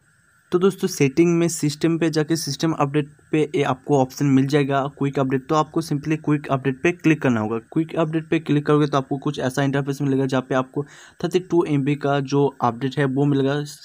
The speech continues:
इमे-, जो अपडेट का साइज है, वो छोटा है, पर जो चीज़ है, वो बहुत ही बड़ा चीज़ है, मतलब एक्सओएस सेवन पॉइंट सिक्स आपको मिल जाएगा।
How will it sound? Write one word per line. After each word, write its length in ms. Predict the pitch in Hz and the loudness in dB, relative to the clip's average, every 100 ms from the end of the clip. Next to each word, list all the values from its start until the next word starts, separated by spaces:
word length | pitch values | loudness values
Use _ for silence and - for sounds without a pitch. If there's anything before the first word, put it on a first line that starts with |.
| - | -4
इमे-, 240 | 135 139 - - - - 151 | 0 0 -2 -8 -20 -6 2
जो 340 | 175 170 - _ - | 4 4 2 _ -2
अपडेट 280 | 127 127 135 | -2 -2 -2
का 100 | 165 | -2
साइज 280 | 160 135 143 | 0 2 2
है, 60 | |
वो 200 | 139 151 | 2 2
छोटा 240 | 147 156 151 | 0 0 0
है, 100 | 143 | 0
पर 220 | 143 139 | 0 0
जो 140 | 151 | 0
चीज़ 380 | 156 - 147 143 | -2 -2 0 2
है, 60 | 143 | 0
वो 200 | 139 139 | 2 0
बहुत 380 | 110 113 135 | 2 0 0
ही 40 | 170 | 0
बड़ा 280 | 131 123 135 | 2 2 2
चीज़ 260 | 135 135 | 0 0
है, 60 | 139 | 0
मतलब 280 | 127 135 127 | 2 0 -2
एक्सओएस 400 | 127 - 143 147 | -4 -2 -2 -2
सेवन 260 | 131 135 139 | -2 -2 0
पॉइंट 340 | 139 147 147 | -2 0 -2
सिक्स 300 | - 151 147 | -4 -6 -2
आपको 280 | 131 - 143 | -4 0 2
मिल 200 | 139 139 | 2 2
जाएगा। 280 | 127 120 | 2 0